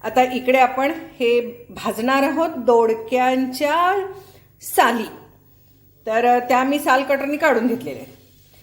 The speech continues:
आता आवाज तुम्हाला यायला लागलेला असेलच,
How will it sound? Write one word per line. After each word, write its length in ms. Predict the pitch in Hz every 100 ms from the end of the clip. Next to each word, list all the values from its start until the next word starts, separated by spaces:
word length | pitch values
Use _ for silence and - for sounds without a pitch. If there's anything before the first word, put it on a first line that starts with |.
| _ _
आता 200 | 240 254 269 269 277 269 269
आवाज 260 | 214 214 214 -
तुम्हाला 300 | 214 190 196
यायला 420 | 190 185 180 175
लागलेला 460 | 214 269 302 302 311
असेलच, 680 | 311 311 330 320 330 320